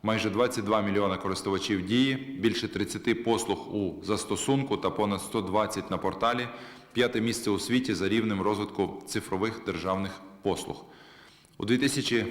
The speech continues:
двадцять четвертому році ми запустили сервіс "Є підприємець", освітню екосистему "Мрія",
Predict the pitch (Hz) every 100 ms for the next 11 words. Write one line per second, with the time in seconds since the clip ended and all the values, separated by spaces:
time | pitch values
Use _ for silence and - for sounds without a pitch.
0 | - 92 110 113 104 - 110 101 98 104
1 | 123 120 101 90 98 - 110 101 95 -
2 | - - 117 113 110 - - - 95 104
3 | 107 - 95 90 101 110 - - - -
4 | - - 127 127 110 - 113 107 - 101
5 | - 98 92 78 - - 104 107 104 107